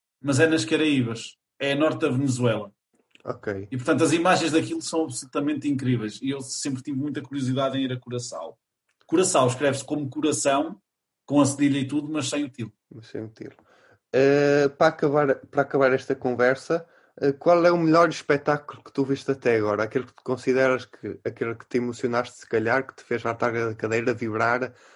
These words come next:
Speaker 2: pôr-te
Speaker 1: Sim.
Speaker 2: de pele, em pele de galinha?
Speaker 1: Sim, sim. Eu, o mel-, as, o espetáculo que me deu uma sensação de eu não estou a acreditar naquilo que estou a ver, eh,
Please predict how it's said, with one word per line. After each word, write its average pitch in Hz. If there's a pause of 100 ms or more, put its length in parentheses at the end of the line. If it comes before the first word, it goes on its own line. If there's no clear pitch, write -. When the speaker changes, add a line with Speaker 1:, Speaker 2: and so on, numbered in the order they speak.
(220)
Speaker 2:
pôr-te 117
Speaker 1:
Sim. 131
Speaker 2:
de 120
pele, 123
em -
pele 123
de 117
galinha? 117 (580)
Speaker 1:
Sim, 151
sim. 143
Eu, 156
o 143
mel-, 151
as, 139
o 160
espetáculo 156
que 160
me 156
deu 170
uma 165
sensação 139
de 131
eu 143
não 151
estou 160
a 160
acreditar 151
naquilo 127
que -
estou 143
a 123
ver, 120 (1000)
eh, 151